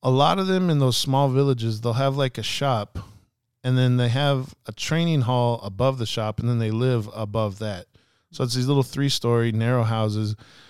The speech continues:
and all of them have martial art <laughs> training studios above their shop.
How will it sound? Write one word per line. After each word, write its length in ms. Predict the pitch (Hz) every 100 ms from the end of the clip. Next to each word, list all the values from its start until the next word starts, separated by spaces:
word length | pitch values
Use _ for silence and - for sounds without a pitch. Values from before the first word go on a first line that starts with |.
| - _ _ -
and 120 | 135 -
all 180 | 143 151
of 100 | 135
them 140 | 123
have 280 | 123 110 113
martial 380 | 110 120 - 117
art 160 | 123
<laughs> 80 | -
training 360 | 131 117 110 107
studios 560 | - 117 110 107 104
above 320 | 104 107 110
their 120 | 101 92
shop. 460 | - 131 107 _